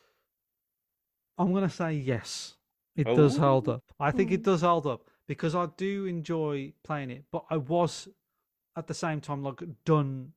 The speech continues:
Speaker 1: with this game.
Speaker 2: Incredulous. <laughs>
Speaker 1: I was like, I, I'm, when, when episode six was coming, it's like, "I really wanna get this finished." Do you know what I mean? I felt like I wanted to just finish it. Um, a-, and I, I, I just felt like it, it was,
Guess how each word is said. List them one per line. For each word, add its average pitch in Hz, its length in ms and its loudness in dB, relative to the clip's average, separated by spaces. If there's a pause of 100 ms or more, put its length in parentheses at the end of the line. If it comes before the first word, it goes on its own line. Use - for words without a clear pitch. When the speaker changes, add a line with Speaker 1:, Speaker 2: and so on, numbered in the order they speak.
Speaker 1:
with 131 160 -6
this 135 120 -2
game. 156 160 2
Speaker 2:
Incredulous. 135 1080 2
<laughs> 165 500 4
Speaker 1:
I 147 100 2
was 151 220 2
like, 151 320 2 (540)
I, 156 100 4
I'm, 165 320 -4
when, 170 300 0
when 170 120 0
episode 175 340 -2
six - 200 -10
was 139 100 -16
coming, 139 120 -8
it's 120 80 -10
like, 135 100 -4
"I 131 100 -4 (160)
really 135 300 -2
wanna 123 160 -6
get 139 100 -12
this - 140 -14
finished." - 800 -10
Do 139 80 -4
you 127 40 -2
know 123 60 -4
what - 20 -6
I 123 100 -4
mean? - 20 -2
I 120 80 -4
felt 147 400 0
like 127 220 -4
I 127 40 -2
wanted 123 420 -6
to - 120 -18
just - 340 -16 (200)
finish 127 380 -4
it. 117 180 -12 (440)
Um, 117 480 -10 (840)
a-, 160 60 -8
and 156 300 0
I, 151 100 4
I, 147 300 -2
I 147 60 0
just - 220 -10
felt 160 160 0
like 139 220 -6
it, 147 120 -10
it 156 200 -16
was, - 160 -14